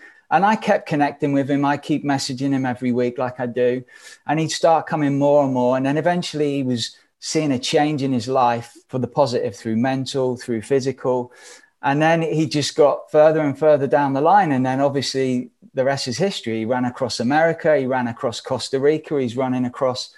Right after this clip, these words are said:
a country in, in Africa next month, you know, and, and that's a perfect example of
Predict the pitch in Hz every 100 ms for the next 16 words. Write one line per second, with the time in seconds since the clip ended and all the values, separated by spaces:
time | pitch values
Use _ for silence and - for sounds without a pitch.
0 | _ _ - 120 - 147 135 143 131 123
1 | - 127 160 - 165 - 165 151 156 151
2 | - - 156 151 151 - - _ _ _
3 | - 175 180 147 147 160 151 147 202 175
4 | - 139 - 156 143 143 120 123 120 135
5 | 147 131 110 104